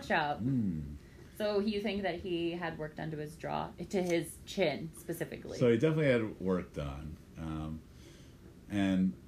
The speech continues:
Speaker 2: you know, he definitely is not adverse to s-, surgeons, or maybe he should be, because,
Speaker 1: <laughs>
Speaker 2: because in, uh, one of his first of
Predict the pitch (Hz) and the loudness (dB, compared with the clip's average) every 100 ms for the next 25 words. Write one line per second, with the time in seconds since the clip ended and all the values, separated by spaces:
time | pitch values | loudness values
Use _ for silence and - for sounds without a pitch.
0 | - - - - 98 95 90 90 90 101 | -20 -20 -20 -8 0 2 4 0 -2 -2
1 | 95 127 131 120 107 101 101 92 92 113 | 2 2 4 2 4 2 2 -2 -2 2
2 | 120 131 92 104 101 - - 92 - - | 4 2 2 2 0 0 -2 -2 -2 -12
3 | - - - 127 139 127 98 87 85 76 | -14 -14 -4 2 4 4 4 0 0 -6
4 | 113 110 120 147 147 123 98 - 139 110 | -2 2 4 6 6 4 2 4 4 4
5 | 87 80 90 - 95 92 302 294 311 - | 0 0 -2 2 2 6 6 6 2 0
6 | 294 - 277 - - - 190 - 101 - | -4 -4 -6 -6 -10 -6 -4 0 -2 -2
7 | - 110 110 107 101 101 92 - - - | -4 0 2 2 2 0 -2 -10 -18 -4
8 | 117 135 123 113 - - 120 127 127 - | 4 6 6 2 -2 0 4 6 4 -4
9 | - - - 90 | -12 -16 -10 -8